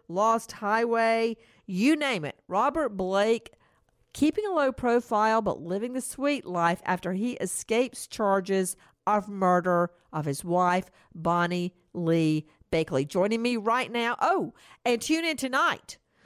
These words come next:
on A and E, eleven o'clock P M Eastern Time, as Dan and I go at it on Grace versus Abrams to get to the truth of what really happened.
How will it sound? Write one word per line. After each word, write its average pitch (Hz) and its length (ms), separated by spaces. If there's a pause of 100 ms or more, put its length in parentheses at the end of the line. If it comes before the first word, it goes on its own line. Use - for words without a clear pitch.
(300)
on 175 360
A 277 240
and 320 100
E, 294 360 (760)
eleven 247 280
o'clock 277 440
P 294 400
M 247 420
Eastern 240 680
Time, 160 580 (320)
as 160 240
Dan 220 360
and 226 140
I 185 220
go 208 360
at 208 220
it 208 100
on 151 200
Grace 196 320
versus 202 560
Abrams 185 720 (200)
to 175 100
get 214 440
to 220 220
the 175 140
truth 196 600
of 175 160
what 180 200
really 190 540
happened. 160 480